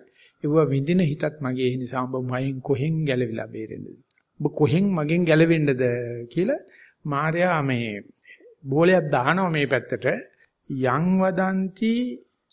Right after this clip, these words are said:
සෝ ඉමන්ති. මම ඉදන්ති." යමෙක් කියනවනම් මේ ලස්සන රූපේ දැකපු ඇහැ මගේ කියලා, යස්-, යම් කෙනෙක් කියනවා නම් "යේ වදන්ති මමන්ති ච." ඒ දැකපු රූපේ මම,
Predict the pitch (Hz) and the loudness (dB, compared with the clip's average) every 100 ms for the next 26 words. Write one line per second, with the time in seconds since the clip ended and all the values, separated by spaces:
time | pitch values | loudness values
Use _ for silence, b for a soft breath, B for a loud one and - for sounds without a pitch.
0 | - - 175 170 185 - - _ - 143 | -20 -8 -2 0 0 -4 -20 _ -4 0
1 | 123 110 101 101 - _ _ _ - 139 | 0 -2 -8 -12 -14 _ _ _ -4 0
2 | 180 202 156 127 107 - 98 _ _ _ | 2 0 0 -2 -4 -10 -14 _ _ _
3 | _ - 135 175 214 - 175 175 190 190 | _ -10 -4 -2 -2 -4 -6 -2 0 0
4 | 185 180 170 147 - - 190 180 180 180 | 0 0 -2 -4 -4 -2 0 2 2 2
5 | 190 175 175 180 180 156 190 139 139 160 | 0 -2 -2 -2 0 0 -2 -2 0 0
6 | 147 135 120 104 117 - _ _ _ - | 0 -2 -2 -2 -4 -6 _ _ _ -4
7 | 139 127 - 160 151 170 202 196 - 196 | -2 -2 -4 -2 -2 0 0 0 -4 -2
8 | 185 190 180 180 175 160 156 B B - | 0 2 4 2 2 0 -2 B B -8
9 | 123 135 190 202 185 185 190 190 202 175 | -2 4 4 4 2 0 0 -2 -2 -2
10 | 165 151 131 123 110 - _ _ _ - | -2 -4 -6 -6 -8 -8 _ _ _ 0
11 | 180 185 147 147 180 185 202 202 208 208 | 0 2 2 2 0 4 4 6 4 4
12 | 165 147 147 175 | 2 2 2 4